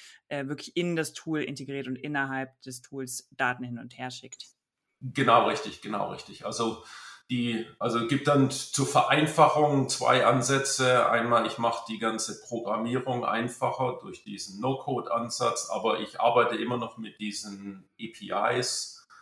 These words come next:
Speaker 2: äh, äh, zusammen. Oder Ansatz Nummer zwei ist, ich sag einfach, "Okay, vergesst die ganzen A P Is und ich, äh, mach praktisch,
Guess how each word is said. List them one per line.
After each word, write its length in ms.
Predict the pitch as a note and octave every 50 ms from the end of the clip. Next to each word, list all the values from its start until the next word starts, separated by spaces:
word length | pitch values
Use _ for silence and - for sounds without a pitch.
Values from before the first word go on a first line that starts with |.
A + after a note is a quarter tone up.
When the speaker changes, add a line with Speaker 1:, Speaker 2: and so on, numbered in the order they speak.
| - _ _
Speaker 2:
äh, 60 | -
äh, 460 | G#2+ - - G2+ G#2 - - G2+ G#2 -
zusammen. 600 | - - A2+ - G#2+ G#2+ G#2+ A#2 A#2+ A#2+ A#2 G#2+
Oder 420 | A2+ A#2+ A#2+ A#2 A2+ G#2+ A2+ A2 A2
Ansatz 420 | A2+ A#2 A2+ A2+ A#2 A2 - - A#2+
Nummer 240 | A2+ A2+ A2 G#2
zwei 420 | G#2+ - - A#2+ A2+ A#2 A#2 A#2+ A#2+
ist, 540 | A2+ A#2 A2+ A2+ A2 G#2+ - - - - G#2
ich 520 | G#2+ G2+ - - - - - - - _ _ _ _ _ _ _ _ _
sag 320 | - - A2+ G#2+ - -
einfach, 360 | - G#2 A2 G#2 - - - -
"Okay, 520 | - G#2+ - - A2+ G#2 G2 - - _ _ _ _ _ _ _ _ _ _ -
vergesst 440 | - A2 - A#2+ A#2+ A#2 - -
die 80 | A#2+ G#2+
ganzen 540 | A2 A2 G#2+ G#2+ - A2+ A2 G#2+ G#2 G2+ -
A 180 | - - A2 A2 -
P 160 | - A2 G#2 G2+ G2+ G#2+ G#2 G#2+ A2+
Is 280 | A#2 G#2 - - -
und 360 | - - G2 G2+ F#2+ F#2 - -
ich, 440 | G2+ G2+ G2+ - - - - - _ _ _ _
äh, 120 | - E2+ E2
mach 400 | F#2 F#2 G2 G2 - - - _
praktisch, 840 | - - - - - G#2 F#2+ F2 - - - - - - - _